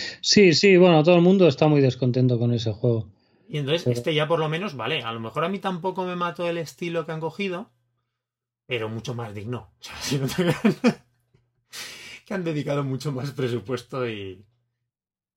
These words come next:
Speaker 2: en fin, bueno, después de, de,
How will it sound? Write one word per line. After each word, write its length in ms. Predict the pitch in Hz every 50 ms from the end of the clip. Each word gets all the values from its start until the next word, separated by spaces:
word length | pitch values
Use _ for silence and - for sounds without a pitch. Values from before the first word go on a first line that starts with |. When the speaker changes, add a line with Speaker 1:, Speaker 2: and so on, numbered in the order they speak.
| _ _ _ _ _ _ -
Speaker 2:
en 160 | 135 123 120
fin, 240 | 143 151 143 113 -
bueno, 200 | - 170 185 208
después 420 | 175 135 - - - 156 147 147 151
de, 800 | 160 160 156 156 156 151 151 151 151 151 147 147 147 151 156 147
de, 380 | 139 135 135 131 131 127 123